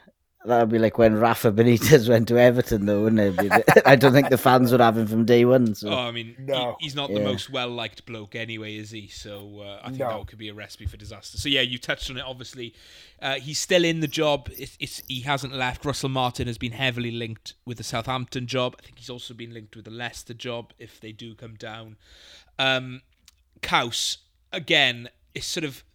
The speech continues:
Speaker 2: he has one year left in his contract. It doesn't look like the board want to put their hand in their pocket and back him.
Speaker 3: No.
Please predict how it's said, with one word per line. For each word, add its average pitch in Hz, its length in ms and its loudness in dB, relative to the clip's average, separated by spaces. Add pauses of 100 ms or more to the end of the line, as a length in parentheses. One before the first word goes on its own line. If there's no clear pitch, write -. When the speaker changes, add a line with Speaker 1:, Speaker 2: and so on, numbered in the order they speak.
(380)
Speaker 2:
he 156 80 -2
has 147 120 -2
one 185 160 0
year 175 120 0
left 151 200 0
in 143 40 -10
his 123 100 -12
contract. 123 500 -10
It 127 60 -14
doesn't 143 220 -6
look 131 120 -6
like 127 140 -8
the 127 80 -10
board 120 300 -4
want 120 100 -4
to 117 60 -4
put - 160 -6
their 120 140 -4
hand 117 260 -8
in 113 80 -6
their 110 120 -8
pocket - 520 -4
and 117 120 -18
back 120 300 -6
him. 120 220 -4
Speaker 3:
No. 110 240 -8